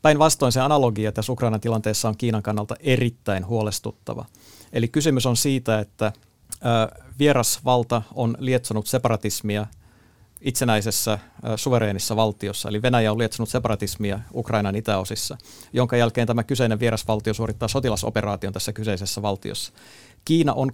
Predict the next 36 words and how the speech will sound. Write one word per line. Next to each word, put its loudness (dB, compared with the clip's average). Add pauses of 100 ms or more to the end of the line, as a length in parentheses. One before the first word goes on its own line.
(160)
koko 6
ajan 4
syyttänyt -2
Yhdysvaltoja -2
ja, -4
ja, -2
ja -2
muita 0
maita -2 (320)
samantyyppisestä 2
separatismin 0
lietsonnasta -4
Xinjiangissa 0
ja 0
Tiibetissä -4 (120)
esimerkiksi. -10 (420)
Eli 0
Kiinan 4
kannalta 2 (100)
tässä 4
on -2
se -6
analogia. 0 (280)
Ja -4
sen 2
takia 0
tämä 0
Ukrainan 0
tilanne 2
on -2
Kiinan 2
kannalta 0
nyt -4
erittäin 0
kimurantti. -2
Kiina 2